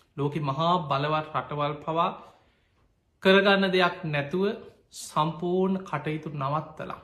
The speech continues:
ඒ, ඒ රටවල් සම්පූර්ණයෙන්ම ගුවන් ගමන්, ගමනාගමන නවත්තලා මිනිස්සු ගෙවල් වලට වෙලා ඉන්න කියලා, ලෝකයේ ප්‍රබල බලවත් රටවල් දෙවනි, තුන්වෙනි වතාවට පවා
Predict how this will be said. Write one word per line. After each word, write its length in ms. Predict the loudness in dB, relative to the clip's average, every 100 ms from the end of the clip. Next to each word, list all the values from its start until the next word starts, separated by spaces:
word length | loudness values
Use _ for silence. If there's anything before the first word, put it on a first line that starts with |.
| -20 _ _ _ _ _ _ _ _ 6
ඒ, 140 | 6 6
ඒ 140 | 4
රටවල් 480 | 4 2 2 0 0 -2
සම්පූර්ණයෙන්ම 880 | -4 -2 -2 -6 -6 -4 -4 -4 -6
ගුවන් 340 | -2 0 0 0
ගමන්, 340 | -2 -2 -2 -2
ගමනාගමන 720 | -2 -2 -2 -2 -2 -4 -4
නවත්තලා 600 | -4 -2 -4 -4 -8 -6
මිනිස්සු 320 | -6 -6 -8 -8
ගෙවල් 340 | -4 0 0
වලට 240 | -2 -4 -8 -10 -12 -20 _ _ _ _ _
වෙලා 260 | 0 2 2
ඉන්න 240 | -2 -2 -2
කියලා, 380 | -2 -2 -2 -6 -16 _ _ _ _ _ -2
ලෝකයේ 500 | 0 0 -2 -4 -4
ප්‍රබල 440 | -4 -2 0 0 -2
බලවත් 480 | -2 -2 -2 -4 -4
රටවල් 460 | -6 -4 -4 -4 -6 -16 _ _ _ _ _ _ -8
දෙවනි, 460 | 4 6 6 4 0
තුන්වෙනි 480 | 2 2 4 2
වතාවට 480 | 2 0 0 -2 -2 -6
පවා 300 | -6 -6